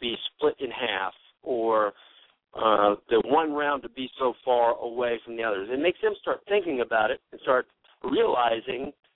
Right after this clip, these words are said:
that their effects on the line, uh, I mean, their actions on the line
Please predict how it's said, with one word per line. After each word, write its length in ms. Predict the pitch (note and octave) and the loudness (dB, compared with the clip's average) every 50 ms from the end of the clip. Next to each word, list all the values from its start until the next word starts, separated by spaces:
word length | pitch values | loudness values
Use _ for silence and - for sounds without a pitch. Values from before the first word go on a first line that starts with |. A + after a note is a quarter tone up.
| _ - | _ -2
that 160 | B2 B2 A2+ - _ - | 0 0 0 0 _ -2
their 220 | - - G#2 A3+ | 0 2 2 2
effects 560 | - D4+ - - _ - - - - - - - - - | 0 -2 -6 -6 _ -6 -6 -6 -6 -8 -10 -10 -6 -2
on 280 | - D#3 F#3 G3 G3 F#3 | 2 4 4 4 2 0
the 80 | - D3+ | 0 0
line, 440 | D3 C#3 C3+ C3 B2+ C3+ C#3+ D3+ D3 _ _ _ _ _ _ _ _ _ - | 2 2 4 2 2 0 -2 -6 -8 _ _ _ _ _ _ _ _ _ -8
uh, 380 | C3 B2 A#2 A2 G#2+ G#2 G#2+ G#2 - _ - | -4 -2 0 2 2 2 0 -2 -4 _ -4
I 60 | C3 | -2
mean, 160 | B2+ C3+ C3 | 0 2 2
their 220 | C3 C3+ C3+ C#3+ - - | 4 4 2 2 0 0
actions 440 | F3+ G3 G#3 - - - A2+ G#2 - - | 0 0 0 -2 -2 -8 -8 -8 -6 -4
on 140 | C#3 D3+ E3+ | -2 0 2
the 60 | G3 | 4
line 360 | F#3+ E3 C#3 B2 A#2+ A#2+ C3 | 4 2 2 0 0 -2 -6